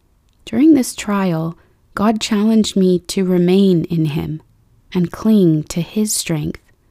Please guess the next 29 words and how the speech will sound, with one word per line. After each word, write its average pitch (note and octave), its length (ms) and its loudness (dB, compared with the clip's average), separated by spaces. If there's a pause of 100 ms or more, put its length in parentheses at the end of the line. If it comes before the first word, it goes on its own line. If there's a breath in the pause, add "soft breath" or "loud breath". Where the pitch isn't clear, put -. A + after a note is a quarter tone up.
(840)
As F3 80 -8
the F#3 100 0
weeks F#3+ 240 0
passed, F#3+ 500 -4
I E3+ 80 -4
saw E3+ 280 -4 (100)
glimmers F#3+ 540 2
of D#3+ 100 -4
hope, G3 500 -4 (460 soft breath)
and F3+ 260 0
difficult A3 480 0
circumstances F#3 840 -2
actually G3 560 -4
paved F#3+ 460 -6
the F3 80 -2
way F3+ 300 -2
to - 160 -8
small, G3 640 -2
positive E3+ 680 -6
outcomes. - 640 -6 (1080)
The - 60 -20
cross - 520 -4
is F3+ 100 -6
still G#3 440 -4
heavy, E3+ 460 -6 (800)
but - 180 -12
God G#3 260 -4
steps - 420 -6
in F3 300 0